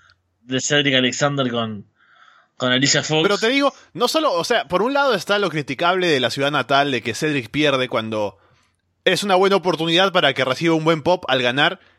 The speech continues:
Speaker 1: y que eso haga que la gente que ve en televisión diga, "Ah, mira, este Cedric Alexander gana un combate", la gente se emociona con él, a lo mejor hay algo ahí, ¿no? Pero no lo hacen, hacen que pierden su ciudad natal y la gente no queda contenta.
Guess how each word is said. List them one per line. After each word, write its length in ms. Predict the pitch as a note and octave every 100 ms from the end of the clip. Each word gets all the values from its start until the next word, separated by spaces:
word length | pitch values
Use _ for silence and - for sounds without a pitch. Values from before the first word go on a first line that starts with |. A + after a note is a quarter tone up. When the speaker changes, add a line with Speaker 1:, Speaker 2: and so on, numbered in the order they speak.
| -
Speaker 1:
y 100 | A#2+
que 360 | A2+ B2 A#2 B2+
eso 180 | C#3 D3+
haga 220 | D3 C#3+
que 180 | B2+ A2+
la 140 | A2
gente 240 | B2+ D3+ C#3
que 100 | B2
ve 60 |
en 80 | C#3+
televisión 400 | C#3 A#2 A#2 D#3+
diga, 220 | D3 G#3
"Ah, 40 | C4
mira, 140 | F#3
este 160 | D#3+ C#3
Cedric 220 | E3 C#3+
Alexander 340 | A#2 E3 D#3
gana 360 | C3 D#3+ C#3+ -
un 140 | C#3+
combate", 400 | D3 C3 E3+ F#3+
la 60 | A#2+
gente 260 | C#3+ C#3
se 80 | B2
emociona 300 | A2+ G#2+ D3
con 160 | A#2+ C#3+
él, 140 | F#3 - _ -
a 80 |
lo 100 | A#2+
mejor 240 | A#2+ B2+ D3+
hay 140 | C3+
algo 180 | C#3 B2+
ahí, 160 | A#2+ D#3
¿no? 180 | A#2+ - _ _ _ _ _ _ _ -
Pero 180 | F3+ G#3
no 100 | A#3+
lo 120 | A#3+
hacen, 280 | G#3 G#3+ G3
hacen 200 | E3 D#3
que 100 | B2
pierden 280 | D3 D#3 B2+
su 100 | A#2
ciudad 160 | B2+
natal 420 | C3+ B2 E3 F3+
y 200 | A#2+ F#2 _ _ _ _
la 120 | - A2+
gente 260 | D3+ C#3
no 120 | B2+
queda 220 | A#2+ A#2+ A#2
contenta. 600 | A#2+ B2 F#3+ E3+ F3+